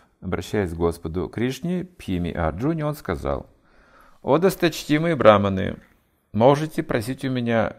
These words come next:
все, что пожелаете. Я готов отдать вам даже свою голову".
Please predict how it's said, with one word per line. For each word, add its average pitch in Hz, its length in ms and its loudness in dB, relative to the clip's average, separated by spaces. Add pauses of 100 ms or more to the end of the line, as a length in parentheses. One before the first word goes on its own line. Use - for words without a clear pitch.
(160)
все, - 420 -2
что - 180 -12
пожелаете. 71 720 -4 (460)
Я 127 200 8
готов 127 440 2 (540)
отдать 82 360 2
вам 80 160 -4
даже 76 300 -4
свою 104 440 -6 (120)
голову". 62 440 -6